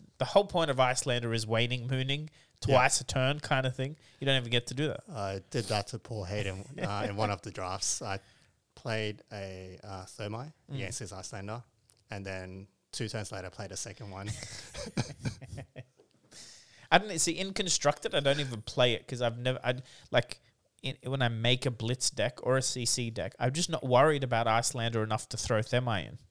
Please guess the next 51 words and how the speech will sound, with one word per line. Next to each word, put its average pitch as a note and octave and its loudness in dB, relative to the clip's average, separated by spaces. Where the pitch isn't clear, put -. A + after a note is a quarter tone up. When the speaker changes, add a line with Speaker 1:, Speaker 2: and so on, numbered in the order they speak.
Speaker 1:
I'm D3+ 0
not G#3 6
even D#3+ 4
worried C3 10
about A2+ 4
Kano D3+ 0
enough - -6
because B2 0
with D3 2
Sand C#3+ 8
Cover B2+ 4
and B2 4
Oasis, A#2 6
it's - -4
just - 0
so D3+ 8
strong B2+ 4
Speaker 2:
Just A#2+ -2
Speaker 1:
against A#2 4
Speaker 2:
Oasis G#2 2
Speaker 1:
Arcane. B2+ 6
Speaker 2:
is A2 2
enough G2+ -4
to G2 -6
just - -8
really F#2 -10
Speaker 1:
That's E3 2
what, - -4
yeah, E3 -4
Speaker 2:
hurt. F#3+ 0
Speaker 1:
but D3+ 2
Sand E3+ 6
Cover D3 6
two, D#3 2
like, C3 0
so - 2
you C3+ 2
can, B2+ -2
Speaker 2:
Yeah, G2 -8
Speaker 1:
in D#3+ 6
Speaker 2:
dub-, C3 6
Speaker 1:
the D3 4
instant D#3 6
Speaker 2:
doubly A#2+ 4
Speaker 1:
step, B2+ 6
Speaker 2:
bad. A#2+ -8
Speaker 1:
go A#2+ 4
eight, - -2
Speaker 2:
Yeah. A2 0
Speaker 1:
heal C3+ 8
one. A2 4